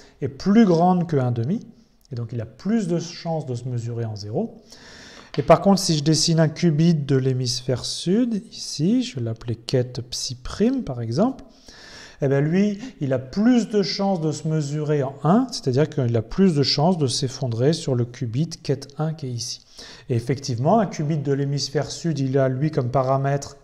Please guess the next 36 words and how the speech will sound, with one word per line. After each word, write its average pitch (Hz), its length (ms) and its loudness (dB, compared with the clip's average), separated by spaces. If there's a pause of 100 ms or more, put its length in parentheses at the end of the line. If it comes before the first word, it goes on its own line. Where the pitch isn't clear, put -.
θ, 151 480 2 (560)
un 139 140 -2
nombre 143 340 0
compris 135 340 -6
entre 135 240 -6
pi 165 200 -6
sur 151 240 -4
deux 123 120 0
et 117 80 4
pi. 226 420 0 (520)
La 147 100 4
probabilité 180 640 4
de 170 60 6
mesurer 170 420 4
zéro 165 340 2
est 139 60 6
plus 190 300 2
petite - 300 -4
que 165 100 -4
un 139 120 0
demi, 123 300 0
ça 165 100 -2
veut 127 60 -2
dire 139 160 -4
que - 60 -8
la 120 60 -4
probabilité 131 540 -2
de 127 80 -6
mesurer 117 540 -4
un 190 180 0 (340)
est 135 80 -2
plus 135 240 -4
grande 139 300 -4
que 147 120 -12
un 139 100 -8
demi. 123 300 -12